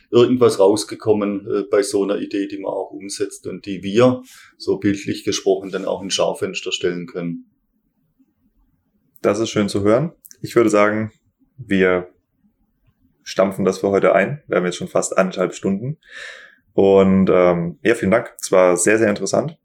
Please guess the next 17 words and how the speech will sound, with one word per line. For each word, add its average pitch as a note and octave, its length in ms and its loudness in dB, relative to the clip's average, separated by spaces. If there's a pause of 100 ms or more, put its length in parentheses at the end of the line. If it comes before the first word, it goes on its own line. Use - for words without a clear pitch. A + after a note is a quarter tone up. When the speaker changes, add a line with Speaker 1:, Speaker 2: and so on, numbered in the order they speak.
(140)
Speaker 2:
Viele A2+ 320 0
Themen. G#2+ 280 -2
Ich A2 120 -6
hab, - 160 -2
äh, E2+ 420 4
eine F2+ 120 -2
ganze F#2+ 260 -2
Menge F#2+ 160 2
mitgeschrieben, F#2+ 680 -2
wo F2 100 2
ich F2 100 0
weiß, F2+ 260 2
dass - 180 -8
ich - 180 -18
nachforschen G#2 640 -2
möchte G#2+ 340 -2
und, E2+ 320 -6